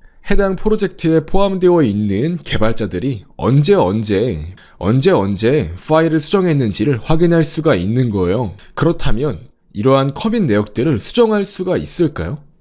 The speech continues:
예를 들어서 이렇게 다큐멘트 점 텍스트 파일을 추가한 그 이후의 커밋들을 다 지워버리고 이때의 상태로 돌아간다든지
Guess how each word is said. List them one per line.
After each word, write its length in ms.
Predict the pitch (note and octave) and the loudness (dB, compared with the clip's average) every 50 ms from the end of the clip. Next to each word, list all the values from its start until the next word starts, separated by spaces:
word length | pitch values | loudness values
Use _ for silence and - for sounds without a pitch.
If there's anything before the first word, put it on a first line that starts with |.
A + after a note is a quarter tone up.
| _ _ - - - | _ _ -20 -10 -2
예를 260 | - G#2 A#2+ C#3 B2+ | 0 2 2 2 2
들어서 480 | A#2 A#2 G#2 F#2+ - - D#3+ C#3 A#2 - - | 2 0 0 0 -2 -2 -4 -6 -6 -8 -6
이렇게 580 | - G2 A2+ A2 - - G2 A2 B2+ G#2 E2 - - | -2 -2 -2 -2 -2 -2 -2 0 0 -2 -4 -6 -10
다큐멘트 640 | - - A#2+ A#2 - - G3 G3 F#3+ F3+ - E3 C#3+ | -8 -6 -6 -4 -2 0 0 0 0 0 -2 -4 -2
점 280 | - - F3+ F#3+ F#3+ F#3 | 0 0 2 2 2 0
텍스트 360 | G#3+ G#3 - - - - G3+ | -2 -4 -6 -4 -4 -4 -4
파일을 500 | - - E3 D#3 C#3 C#3+ C#3+ C#3+ C#3+ C#3 | 0 2 2 4 4 4 4 4 2 2
추가한 880 | C#3+ - - - G#3 - G#3+ G3 F3+ - - - A2+ G#2 G#2 C#3 F3 - - - _ _ _ _ | -2 -4 -6 -2 0 2 2 2 2 0 0 0 0 0 -2 -4 -6 -10 -14 -20 _ _ _ _
그 200 | - - C#3+ C#3+ C#3+ | -4 0 2 2 2
이후의 440 | G#2 G#2+ B2+ E3+ G3 G3+ F#3+ F3 E3 | 2 0 2 4 4 6 4 4 4
커밋들을 600 | E3 - F#3+ F#3+ F3+ - - G#2+ A2 D#3 D#3+ D#3 | 2 0 0 0 -2 -2 -2 -2 0 0 -2 -2
다 240 | - - - G#2+ A2+ | -4 -4 -2 -2 -2
지워버리고 800 | G#2+ - - C#3 D3+ D3+ C3 B2+ G#2+ F#2+ F2 D#2+ G#2+ C3 F3+ G#3 - - - - - - | -2 0 2 2 4 4 4 2 0 0 -2 -2 -2 -4 -4 -4 -8 -12 -20 -20 -20 -10
이때의 440 | - - A2 A2 - D#3+ D#3 D#3 D3 | -6 -4 -4 -2 0 2 4 4 4
상태로 600 | C#3+ D3+ D3+ D3 C#3+ - A#2 G2 G#2 D3 F#3 E3+ - | 2 0 -2 -2 0 0 0 0 0 0 0 -2 0
돌아간다든지 1160 | - - A#2 C3+ C#3 C3 B2+ B2 A#2 A2 A2 G2+ G2 F2+ - F#2 A2+ C3+ G#2+ D#2+ F2 G#2 - | 0 2 2 2 2 0 0 0 0 0 0 -2 -2 -2 -4 -4 -2 -4 -4 -6 -8 -14 -20